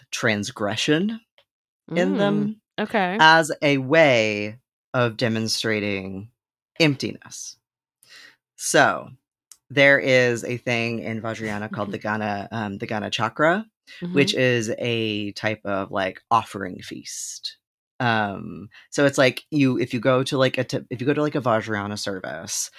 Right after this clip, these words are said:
Speaker 2: Mm-hmm.
Speaker 1: most of the time there will be a portion of it where they come out and they give you a piece of, like, jerky, probably. They'll probably get some beef jerky and they'll give it to you, as well as a little bit of vodka, uh, like, a small little bit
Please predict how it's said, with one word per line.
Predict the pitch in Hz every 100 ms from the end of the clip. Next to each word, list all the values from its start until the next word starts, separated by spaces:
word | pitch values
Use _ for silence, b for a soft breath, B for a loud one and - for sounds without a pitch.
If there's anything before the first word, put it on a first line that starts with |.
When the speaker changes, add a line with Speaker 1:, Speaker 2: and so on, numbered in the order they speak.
| B
Speaker 2:
Mm-hmm. | 185 180
Speaker 1:
most | 131 123
of | 135
the | 131
time | 127
there | 120
will | 113 117
be | 117
a | 113
portion | - - 139 135 117 113
of | 104 107 101
it | 98 - - B B
where | 127
they | 120
come | 117 143 139
out | 110 98 98 - -
and | 120
they | 113
give | 104 117 104
you | 110 104 104 107
a | 113
piece | - 113 101 -
of, | 113 101
like, | 107 - _ _ _ _ _
jerky, | - 196 175 - 98 67 113
probably. | - 101 95 92 69 95 113
They'll | 120 113
probably | 131 131 143
get | 131 120 -
some | - 123
beef | 107 113
jerky | - 95 - 92 87 127 b b
and | 117 113
they'll | 104
give | - 95
it | -
to | - 107
you, | 98 98 -
as | 110 107
well | 113 120
as |
a | 120
little | 117 107
bit | 104 104
of | 95 87
vodka, | - 104 98 - - 110 _ _ _ B B B B _
uh, | 117 107 95 90 85 -
like, | 113 107
a | 101
small | - 117 107 101 104
little | 98 95
bit | - - -